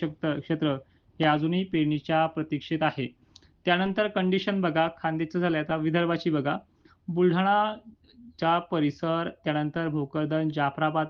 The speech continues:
परिसर, मेहकर, शेगाव पट्टा यामधले सर्व तालुके आलेत, वाशिमचा पट्टा, तसेच अकोला, अमरावती हा देखील भाग आणि विशेष करून हिंगोली, यवतमाळचा देखील भाग.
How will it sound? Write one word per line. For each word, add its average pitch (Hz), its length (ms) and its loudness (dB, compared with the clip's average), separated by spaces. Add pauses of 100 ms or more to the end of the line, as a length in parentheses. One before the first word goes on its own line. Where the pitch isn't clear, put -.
परिसर, 156 460 -2 (560)
मेहकर, 185 600 0
शेगाव 175 420 0
पट्टा 156 400 -2
यामधले 156 340 -2
सर्व 156 340 -2
तालुके 151 260 -4
आलेत, 147 280 -2
वाशिमचा 156 600 -2
पट्टा, 156 460 -4 (580)
तसेच 180 420 -2
अकोला, 175 540 2
अमरावती 160 520 -2
हा 160 180 -2
देखील 156 280 -2
भाग 151 320 2 (680)
आणि 170 360 0
विशेष 170 300 -2
करून 165 300 -2
हिंगोली, 165 680 0
यवतमाळचा 151 580 -2
देखील 147 300 -2
भाग. 135 240 2